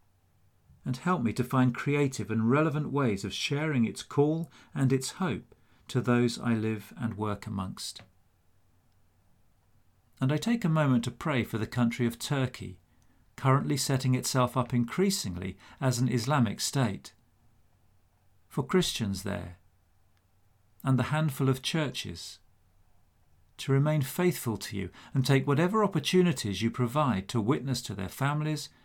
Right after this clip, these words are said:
friends, and communities, that a harvest may come.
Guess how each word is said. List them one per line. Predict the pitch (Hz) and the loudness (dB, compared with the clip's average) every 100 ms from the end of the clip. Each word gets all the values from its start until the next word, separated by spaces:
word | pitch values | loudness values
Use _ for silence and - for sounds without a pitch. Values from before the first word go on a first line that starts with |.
| _ | _
friends, | - 156 131 92 92 - _ _ - | -6 2 2 2 -4 -12 _ _ -2
and | 120 117 | 0 2
communities, | 127 127 127 117 - 90 - - _ _ _ _ _ _ _ _ _ _ _ _ _ _ _ - | 2 4 6 4 0 -8 -10 -14 _ _ _ _ _ _ _ _ _ _ _ _ _ _ _ -6
that | 117 | -6
a | |
harvest | 110 170 165 98 92 - | -4 2 2 2 -4 0
may | 117 | 0
come. | - - 123 95 | 0 -2 0 -2